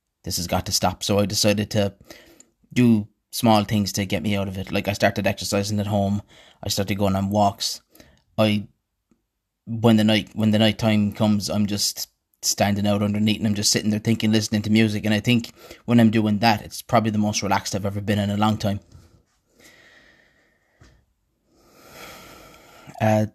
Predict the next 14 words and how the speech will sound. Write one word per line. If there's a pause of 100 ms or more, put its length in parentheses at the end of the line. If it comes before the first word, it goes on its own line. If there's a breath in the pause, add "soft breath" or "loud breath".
(160)
one
of
the
other
reasons, (280)
and
this
is
probably
the
big
one
for
me,